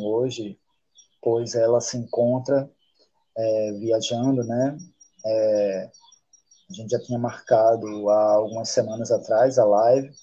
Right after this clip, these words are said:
mas estávamos sem um conhecimento exato, né? Do, do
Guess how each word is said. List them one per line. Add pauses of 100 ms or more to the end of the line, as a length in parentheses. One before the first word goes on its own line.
(280)
mas
estávamos
sem (680)
um
conhecimento
exato,
né?
Do,
do